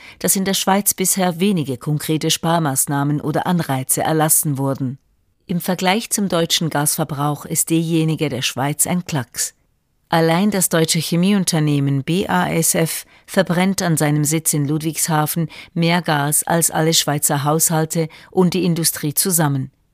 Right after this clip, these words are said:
Wird es aber eng um das Erdgas in Europa, zählt plötzlich jede Kilowattstunde Energie, die noch durch die Pipelines fließt.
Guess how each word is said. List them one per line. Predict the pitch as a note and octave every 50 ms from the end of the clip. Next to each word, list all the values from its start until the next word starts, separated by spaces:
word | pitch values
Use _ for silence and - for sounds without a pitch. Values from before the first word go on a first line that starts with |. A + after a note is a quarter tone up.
| _ _ _ - - - - -
Wird | E3+ D#3+ F#3+ G#3
es | G#3 G3 -
aber | G3 E3+ E3+ D#3+ -
eng | - G3 G#3 G#3
um | E3+ D3+ C#3
das | C3+ C3 -
Erdgas | - - D#3+ D#3 - - D#3+ D#3 D3
in | D#3+ D3+
Europa, | D3+ D3 D3 C3+ D#3 F3 F3 - D#3 D#3 E3 F3 - - - - _ -
zählt | - - A3+ A#3 A#3 A3 - -
plötzlich | - F#3+ F3+ F3 - - - D3 - - -
jede | F3+ F3+ F3+ F3+ D#3+
Kilowattstunde | - - F#3+ E3+ D#3 C3+ C3 C3 - - - - D3 D3 C#3 C#3
Energie, | - D3 C#3+ C#3+ C#3+ C3+ - D3+ D#3 D#3+ D#3 - - - _ -
die | - E3+
noch | E3 D#3 D3 - - -
durch | - D3 C3+ -
die | - E3
Pipelines | D#3 - D3 D3 C#3 - C#3+ C3+ C3 B2+ - -
fließt. | - C3+ C3+ C3 B2+ - - - - -